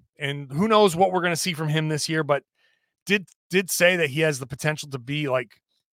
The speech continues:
uh, a, a contributor defensively. They're look-, he, he obviously has to,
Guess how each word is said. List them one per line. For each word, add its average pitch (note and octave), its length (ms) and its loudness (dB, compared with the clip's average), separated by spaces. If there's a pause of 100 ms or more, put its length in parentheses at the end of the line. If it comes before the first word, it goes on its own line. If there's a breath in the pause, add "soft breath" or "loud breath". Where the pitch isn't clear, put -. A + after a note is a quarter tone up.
(680)
uh, B2+ 240 2 (100)
a, D3+ 100 2 (260)
a D3+ 80 -2
contributor E3+ 520 0
defensively. C3 640 -4 (1600)
They're F3 140 6
look-, F3 240 2
he, E3 220 -12
he D3+ 220 0
obviously F#3 420 6
has E3 320 4
to, E3 340 0